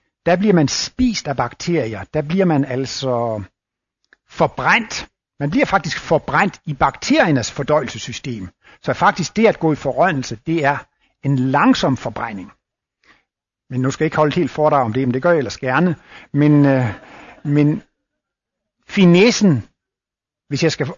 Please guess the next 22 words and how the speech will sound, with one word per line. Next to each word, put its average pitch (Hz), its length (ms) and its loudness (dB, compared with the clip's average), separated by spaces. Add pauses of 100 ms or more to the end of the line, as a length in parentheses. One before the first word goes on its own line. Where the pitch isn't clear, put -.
(120)
prøve 214 360 6
at 127 80 -2
gøre 175 120 4
det 156 80 4
meget 180 260 4
kort, 180 240 4
finessen 175 640 2
ved 156 100 -2
balsamering, 151 600 2
så 175 120 0
vil 175 80 -2
jeg 170 80 0
næsten 185 240 -2
bare 165 160 4
oversætte 170 360 2
det 147 100 -2
ved 160 140 -4
et 190 100 -2
ord, 147 360 -4 (200)
og 123 120 -12
det 160 160 2
er 156 100 2